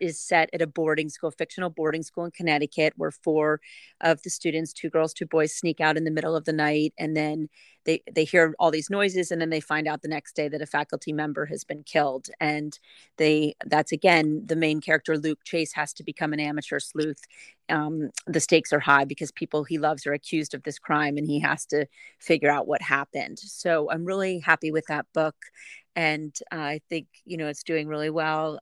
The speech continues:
Um, and then there's also my Hampton Murder Mystery series, which I,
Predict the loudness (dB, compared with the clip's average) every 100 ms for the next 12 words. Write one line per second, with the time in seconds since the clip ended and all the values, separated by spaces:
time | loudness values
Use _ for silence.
0 | -4 -2 -2 -6 -12 _ -20 _ -20 -2
1 | 0 2 2 2 0 0 0 0 -2 -2
2 | -2 0 -2 -2 -4 -6 -4 -2 -2 -2
3 | -4 -10 -16 -20 -20 _ -4 -4 -4 2
4 | 2 0